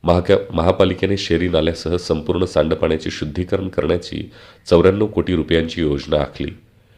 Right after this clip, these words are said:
त्याबाबतचा सविस्तर प्रकल्प आराखडा राज्य शासनाला सादर केला आहे.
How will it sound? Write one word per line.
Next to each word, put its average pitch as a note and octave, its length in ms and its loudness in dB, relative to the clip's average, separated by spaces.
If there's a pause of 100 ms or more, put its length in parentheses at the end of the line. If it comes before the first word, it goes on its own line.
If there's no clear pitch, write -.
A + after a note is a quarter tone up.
(220)
त्याबाबतचा F2 520 6
सविस्तर F2 460 -2
प्रकल्प D#2 420 -2
आराखडा D2 440 -2 (420)
राज्य E2 300 4
शासनाला D#2+ 440 0
सादर D2 340 -2
केला C#2 240 -4
आहे. - 400 -10